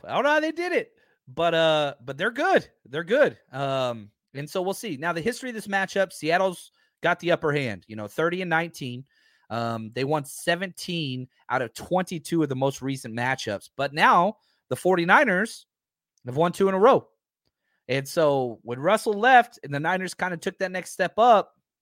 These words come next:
I think it's gonna be the start of things to come. You know, the last matchup was in Seattle, and everybody wants to say it was a one-possession game because it was. You won twenty-one to thirteen, eight points.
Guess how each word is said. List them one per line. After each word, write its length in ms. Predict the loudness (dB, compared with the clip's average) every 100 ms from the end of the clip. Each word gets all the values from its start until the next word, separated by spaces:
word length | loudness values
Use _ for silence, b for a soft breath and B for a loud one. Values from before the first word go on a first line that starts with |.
| _ _ -12
I 60 |
think 260 | -8 -8 -10 _ _ _ _ _ _ _ _
it's 100 | -4
gonna 160 | -2
be 140 | -2 -4
the 60 |
start 260 | 2 2 2
of 60 |
things 240 | 0 -6 -10
to 100 | -12
come. 340 | -8 -8 -8
You 60 | -6
know, 100 | -4
the 120 | -2
last 360 | 4 6 4 0
matchup 520 | 0 0 2 2 2 -2 _ _ _ _ _ _ _
was 220 | -8 -6
in 100 | -8
Seattle, 640 | -8 -2 2 4 4 0 b b -4
and 100 | -2
everybody 280 | 2 4
wants 220 | 4 0 -4
to 80 |
say 180 | -2 0
it 60 | 0
was 120 | -4
a 40 |
one-possession 640 | -6 -6 -6 -4 -4 -4 -6
game 160 | -8
because 200 | -6 -6
it 80 | -2
was. 400 | 4 4 4 -4 _ _ _
You 80 | -6
won 160 | -4 -4
twenty-one 580 | -2 -2 0 -2 -4 -6
to 100 | -2
thirteen, 500 | 0 0 -2 -10 -8 -6
eight 200 | -6 -2
points. 520 | -2 -2 -6 -20